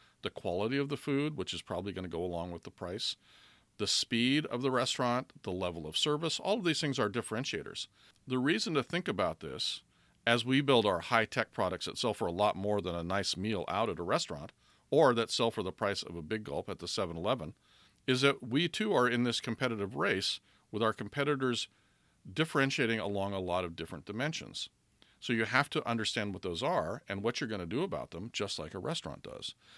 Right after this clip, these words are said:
But the flip side of that is, think about it. In normal times, not at the moment, but in normal times, there's dozens of restaurants probably within a few blocks of your house if you live in town, or you can at least think of a place where there's a bunch of different restaurants,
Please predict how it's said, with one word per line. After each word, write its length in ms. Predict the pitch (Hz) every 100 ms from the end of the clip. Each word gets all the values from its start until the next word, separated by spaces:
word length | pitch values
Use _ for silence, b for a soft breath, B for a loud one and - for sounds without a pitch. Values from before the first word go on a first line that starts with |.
| B
But 180 | - 110
the 100 | 98
flip 280 | - 202 240
side 280 | - 107 90
of 80 | 82
that 260 | 73 78 -
is, 380 | 101 95 - - -
think 160 | 190 139
about 240 | 95 64
it. 100 | - b b b -
In 200 | 147 143
normal 340 | 127 143 107
times, 420 | - 82 71 107
not 160 | - 95
at 100 | 92
the 60 | 90
moment, 340 | 117 82 87
but 100 | 113
in 140 | 131 151
normal 240 | 214 113
times, 440 | - 80 87 - b b b b -
there's 260 | 151 170 - _ - 113
dozens 400 | 127 160 180 123
of 140 | 110
restaurants 600 | 120 - - 92 92 - - _
probably 320 | - 120 131
within 260 | 123 127 131
a 60 |
few 180 | 127 135
blocks 320 | 127 113 135
of 100 | 131
your 120 | 135 127
house 320 | 151 98 -
if 100 | 82
you 100 | 87
live 140 | 92
in 100 | 87
town, 360 | - 82 95 139 b b b -
or 280 | 117 110 -
you 220 | - 117 131
can 160 | 117
at 140 | 107 104
least 180 | 110
think 160 | - 123
of 140 | 110
a 60 | 90
place 340 | - 78 78
where 80 | -
there's 180 | 120 127
a 60 | 120
bunch 320 | 123 139 -
of 80 | 127
different 280 | 127 127
restaurants, 480 | 135 170 - - -